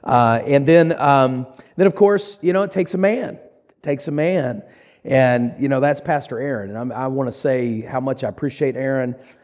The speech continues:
Uh, it was hard, hard to give up Aaron, uh, as somebody that's been with me for so long, and in some ways has not really been replaceable.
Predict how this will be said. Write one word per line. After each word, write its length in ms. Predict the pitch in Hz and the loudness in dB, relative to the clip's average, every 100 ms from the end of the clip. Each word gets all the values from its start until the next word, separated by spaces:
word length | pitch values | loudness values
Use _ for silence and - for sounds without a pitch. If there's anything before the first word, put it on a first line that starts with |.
| _ - | _ -8
Uh, 480 | 117 110 110 110 110 | -4 -2 -2 -4 -4
it 140 | 127 | -4
was 140 | 127 | -4
hard, 480 | - 170 170 135 110 | -2 4 6 6 0
hard 420 | - - 170 175 | -6 0 2 2
to 60 | 151 | 0
give 340 | 131 156 156 | 0 2 2
up 240 | 139 147 139 | 2 0 0
Aaron, 500 | 139 143 120 104 113 - _ - | 0 0 -2 -4 -10 -20 _ -10
uh, 560 | - 127 117 110 110 113 | 0 2 4 2 0 -2
as 360 | 131 127 123 - | -2 -2 -2 -4
somebody 280 | 139 131 | -2 -2
that's 80 | 117 | -2
been 180 | - 127 | -4 -2
with 180 | 131 127 | -2 -2
me 140 | 120 | -6
for 180 | 117 120 | -4 -6
so 220 | 110 127 | -4 -4
long, 520 | 113 131 160 131 127 | -2 0 0 0 -2
and 180 | 113 107 - _ _ | -4 -6 -12 _ _
in 160 | - 127 | -6 -6
some 260 | - 160 175 | 0 0 2
ways 380 | 135 123 120 | 2 2 0
has 160 | 120 113 | -4 -4
not 180 | 139 120 | -4 -2
really 180 | 127 120 | -2 -2
been 280 | 131 123 | -2 -2
replaceable. 880 | 113 113 135 139 - 113 110 107 113 | -4 -4 -2 -2 -2 -6 -4 -6 -8